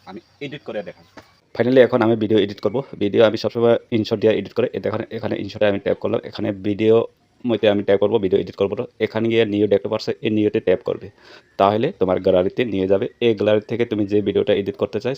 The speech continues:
সেই ভিডিওটা এখান থেকে সিলেক্ট করবে। আমি এই ভিডিওটা সিলেক্ট করলাম। তারপরে দেখো এখানে একটা লোগো আছে, ইনশটের লোগো, এগুলো রিমুভ করতে হয়, রিমুভ না করলে দেখতে সুন্দর হয় না। এখানে ফ্রি রিমুভ আছে, এখানে ট্যাপ করলে রিমুভ হয়ে যাবে। দেখো লোডিং লইছে, একটু পরে রিমুভ হয়ে যাবে। দেখো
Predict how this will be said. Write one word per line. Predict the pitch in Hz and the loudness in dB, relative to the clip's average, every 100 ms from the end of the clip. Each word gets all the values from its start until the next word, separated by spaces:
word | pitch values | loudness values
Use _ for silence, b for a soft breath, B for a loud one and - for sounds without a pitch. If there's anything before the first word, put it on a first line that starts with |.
| - | -2
সেই | 107 | 0
ভিডিওটা | 98 95 98 90 | 0 0 0 0
এখান | 90 | -2
থেকে | 90 90 | -6 -4
সিলেক্ট | 95 - | -4 -6
করবে। | - - 98 | -6 -8 -8
আমি | 98 107 | -4 -2
এই | 101 | -2
ভিডিওটা | 101 98 98 | -2 -6 -4
সিলেক্ট | 92 - | -4 -2
করলাম। | 101 110 156 B B B B B B _ _ _ _ _ _ - | -2 -2 -6 B B B B B B _ _ _ _ _ _ -8
তারপরে | 98 - 113 120 | -6 2 2 4
দেখো | 107 123 - 113 | 0 -2 -2 -2
এখানে | 135 135 110 | 0 0 0
একটা | - 110 98 | 0 2 4
লোগো | 98 107 | 4 4
আছে, | - 120 117 B _ 120 | 2 -4 -6 B _ 2
ইনশটের | 120 127 127 107 | 2 0 2 4
লোগো, | 101 101 | 6 4
এগুলো | 101 104 | 4 0
রিমুভ | 98 101 | -2 -2
করতে | 98 104 | -2 0
হয়, | 104 101 | -2 -2
রিমুভ | 95 101 | -4 -4
না | 90 98 | -4 0
করলে | 95 92 | -2 -2
দেখতে | 90 98 - | -2 -4 -4
সুন্দর | 95 95 | -4 -2
হয় | 95 | -2
না। | - 110 | -4 -6
এখানে | 123 123 | -4 -6
ফ্রি | - 127 113 | -2 0 0
রিমুভ | 110 104 | 0 -2
আছে, | - 104 | -2 -6
এখানে | 101 101 95 | -4 0 2
ট্যাপ | 101 - | 2 2
করলে | 110 127 - B B - | 0 0 -6 B B 0
রিমুভ | 101 107 101 | 2 2 0
হয়ে | 95 | 0
যাবে। | 90 87 104 | 0 -2 -6
দেখো | 98 110 101 | -4 0 0
লোডিং | 92 101 | 0 0
লইছে, | 95 - 135 101 | -2 -6 -8 -8
একটু | 101 104 | -6 -6
পরে | 104 98 | -4 -2
রিমুভ | 95 104 | -4 -6
হয়ে | 95 92 | -4 -2
যাবে। | 98 - _ b b b b b b _ _ - | -4 -10 _ b b b b b b _ _ -16
দেখো | - | -12